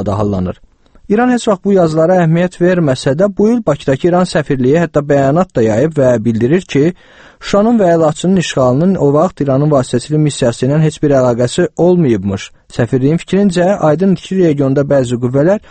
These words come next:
münaqişə tərəflərinin təhriki ilə İranın sülh yaratma missiyasını uğursuzluğa düçar eləməyə çalışırdılar və Azərbaycan mediasında, istərsə Qərb mediasında İranla bağlı bu tənqidi yazıların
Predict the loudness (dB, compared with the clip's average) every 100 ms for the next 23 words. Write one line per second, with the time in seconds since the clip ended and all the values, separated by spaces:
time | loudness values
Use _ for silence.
0 | -20 -10 -2 -2 -2 -2 -2 0 -2 0
1 | 0 -2 -2 0 0 2 0 0 -2 0
2 | 0 0 0 0 -2 -2 -2 0 -2 0
3 | -2 -2 -2 -2 -2 -2 0 0 0 0
4 | -2 0 -2 -2 -2 0 -2 -4 -20 -20
5 | -20 -20 -8 -2 2 2 2 0 0 0
6 | 0 0 2 0 0 -2 -2 -4 -2 -2
7 | -2 -4 0 -2 0 -2 0 0 0 0
8 | 2 2 2 0 2 2 0 -2 -2 0
9 | 0 0 0 0 0 0